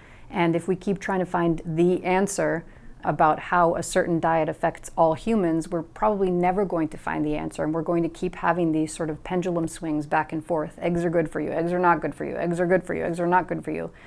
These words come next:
because every time you get a different population and you'll get a different answer. Really, it's that eggs are good for some people at some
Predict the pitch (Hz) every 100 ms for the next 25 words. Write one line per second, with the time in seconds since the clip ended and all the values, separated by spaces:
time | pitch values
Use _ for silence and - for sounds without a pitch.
0 | - - - - 190 185 - - 185 196
1 | 190 214 202 175 175 175 165 175 180 165
2 | 180 170 170 165 165 202 185 165 165 165
3 | 151 - 156 196 214 - - - - -
4 | 185 185 240 254 175 170 - 170 - 170
5 | - - 185 190 185 165 190 175 180 185
6 | 190 190 196 214 254 170 170 - - 175
7 | 175 175